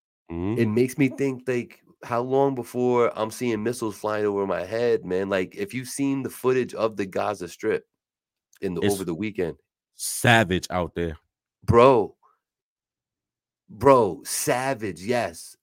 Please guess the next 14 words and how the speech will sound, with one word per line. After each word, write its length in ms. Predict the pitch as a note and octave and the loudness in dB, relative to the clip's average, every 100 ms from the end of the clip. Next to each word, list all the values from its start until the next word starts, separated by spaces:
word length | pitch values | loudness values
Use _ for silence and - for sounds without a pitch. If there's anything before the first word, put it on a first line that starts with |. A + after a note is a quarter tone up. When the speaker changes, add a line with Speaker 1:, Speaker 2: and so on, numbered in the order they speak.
| - | -6
Speaker 2:
Inhumane, 920 | C#3 C#3+ B2 A#2+ A2 B2+ B2+ B2 A#2 | -2 -2 -2 -2 0 0 0 -2 -4
like, 460 | G#2 G#2+ F#2+ F2 _ _ _ _ _ _ _ _ _ _ _ _ _ - | -4 -4 -4 -6 _ _ _ _ _ _ _ _ _ _ _ _ _ -4
it's 200 | B2 C3 | 0 0
crazy. 500 | - C#3+ C#3 G#2+ F#2+ D#2+ | 2 4 4 0 -4 -2
Like, 240 | G#2 G2 | -2 2
they're 180 | B2+ C3 | 4 4
destroying 640 | B2+ B2 - D#3 D#3 B2+ | 0 -6 0 2 2 0
buildings 440 | B2 C3+ C#3 G#2+ | 2 2 2 -4
with 140 | F2 F2+ | -2 -4
one 300 | F2+ A2 A2 | -2 -4 -6
shot. 460 | - A2 A2 F2 - _ _ _ _ - | -8 -6 -6 -8 -16 _ _ _ _ -2
Speaker 1:
Now, 280 | A#2 A2+ - | 2 2 2
now, 200 | A2 A#2 | 2 2
see, 340 | - B2 A2+ | 2 0 -2